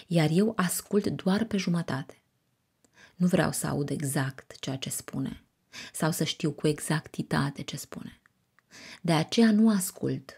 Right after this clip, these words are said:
atât de atent încât să trebuiască să mă concentrez, ci mai degrabă doar atât cât să pot în același timp să-mi mențin privirea asupra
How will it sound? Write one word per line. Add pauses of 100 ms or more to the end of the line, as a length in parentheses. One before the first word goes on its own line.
atât
de
atent
încât
să (240)
trebuiască
să
mă
concentrez,
ci
mai
degrabă
doar
atât (420)
cât
să
pot
în
același
timp
să-mi
mențin
privirea
asupra